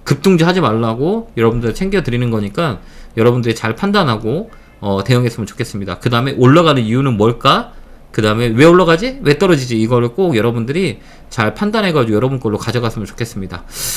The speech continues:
자, 어, 오늘 뭐 시그널이 나왔어요. 어, 간만에 외국인들이 한 팔천억 정도 매수를 했는데요.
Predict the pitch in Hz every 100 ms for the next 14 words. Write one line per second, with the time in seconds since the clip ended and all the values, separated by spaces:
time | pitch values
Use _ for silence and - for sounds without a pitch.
0 | - - - - - - 185 170 156 151
1 | 147 165 151 160 185 220 196 180 170 254
2 | 262 254 180 143 143 131 156 226 190 113
3 | 113 110 - 147 165 202 190 135 143 143
4 | 131 123 143 202 220 196 156 127 113 117
5 | 135 147 151 151 165